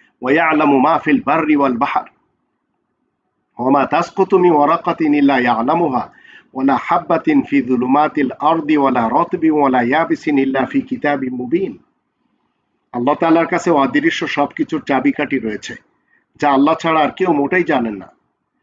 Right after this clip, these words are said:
আর আল্লাহ জানেন পানিতে আর স্থলে যা কিছু রয়েছে। আল্লাহ তাআলার অজান্তে পাতাগুলোর মধ্যে একটিও যে ঝরে না, ঘন ঘোর অন্ধকার মাটির ভিতরে যে দানাটি রয়েছে,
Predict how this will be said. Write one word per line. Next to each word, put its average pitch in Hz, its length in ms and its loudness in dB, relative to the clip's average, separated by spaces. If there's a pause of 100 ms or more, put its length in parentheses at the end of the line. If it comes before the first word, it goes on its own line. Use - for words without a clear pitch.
(120)
আর 139 120 0
আল্লাহ 160 300 4
জানেন 185 300 2
পানিতে 170 460 2
আর 170 160 2
স্থলে 175 340 0
যা 151 180 0
কিছু 151 280 -4
রয়েছে। 117 380 -6 (800)
আল্লাহ 131 220 0
তাআলার 156 300 2
অজান্তে 147 460 0
পাতাগুলোর 147 580 0
মধ্যে 147 280 0
একটিও 135 340 0
যে 131 140 -2
ঝরে 131 300 -2
না, 104 160 -6 (520)
ঘন 156 300 2
ঘোর 165 220 2
অন্ধকার 156 500 0
মাটির 143 360 0
ভিতরে 143 360 0
যে 127 160 0
দানাটি 131 440 -2
রয়েছে, 117 400 -8